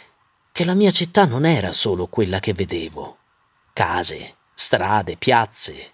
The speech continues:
gente viva, ma era anche piena di storia, cioè di case, strade, piazze che non c'erano più, e di gente che non era più viva, di gente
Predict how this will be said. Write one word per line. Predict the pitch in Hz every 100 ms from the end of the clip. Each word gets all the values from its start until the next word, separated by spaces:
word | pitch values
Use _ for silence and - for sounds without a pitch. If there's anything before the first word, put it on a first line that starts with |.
| _
gente | 113 135 123 113
viva, | 95 95 82 82 80 _ _ _ _ _ _ _ _ -
ma | 190 160
era | 107 113
anche | 143 127 120
piena | - 160 156
di | 123 120
storia, | - - - 143 92 - 82 80 - - _ _ _ _ _ _ -
cioè | 170 156 131
di | 113 107
case, | 156 151 104 - -
strade, | - 165 151 135 95 92 - -
piazze | 202 190 - - 165 - - - -
che | -
non | 151 165 165
c'erano | - 190 170 175
più, | - 92 85 _ _ _ - - - -
e | 156
di | 147 175
gente | 143 160 120 104 120
che | - 143
non | 143 160
era | 165
più | 147 156 139
viva, | 151 131 87 - - _ _ _ _ _ _
di | 110 107
gente | 127 135 - 131 123